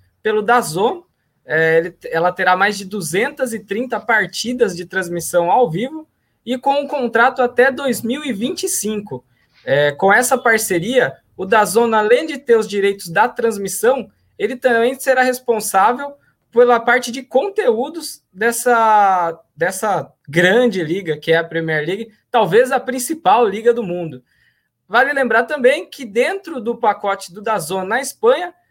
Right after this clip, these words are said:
ainda possuem a, a, a Copa do Rei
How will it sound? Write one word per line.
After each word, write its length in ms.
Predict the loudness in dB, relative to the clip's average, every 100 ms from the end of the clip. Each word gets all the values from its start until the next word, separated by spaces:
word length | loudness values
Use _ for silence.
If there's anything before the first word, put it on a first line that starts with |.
| _
ainda 380 | -2 0 0 -6
possuem 720 | -4 -2 -2 -4 -4 -4 -6 -4
a, 280 | 0 0 0
a, 800 | 4 6 8 6 6 2 2 0
a 20 |
Copa 340 | 2 -2 0 -2
do 140 | -2
Rei 400 | 2 4 4 2